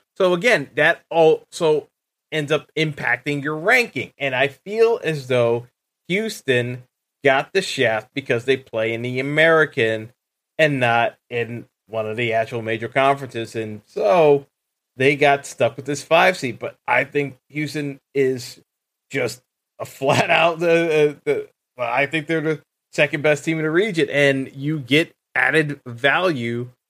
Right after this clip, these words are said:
by taking that and saying maybe they can pull off the upset against Arizona. I think the most likely team to upset A-, A-, Arizona is Houston. So, you know, it is what it is. It, I, I just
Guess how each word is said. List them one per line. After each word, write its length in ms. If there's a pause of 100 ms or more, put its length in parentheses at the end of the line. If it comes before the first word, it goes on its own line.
(280)
by 220
taking 520
that 440 (560)
and 200
saying 440
maybe 220
they 140
can 120
pull 140
off 160
the 120
upset 300
against 300
Arizona. 460
I 240
think 400 (280)
the 60
most 280
likely 360
team 220
to 100
upset 280
A-, 140
A-, 220
Arizona 460
is 200
Houston. 480
So, 240 (1700)
you 100
know, 200 (260)
it 160
is 340
what 140
it 120
is. 320
It, 360
I, 220 (160)
I 60
just 360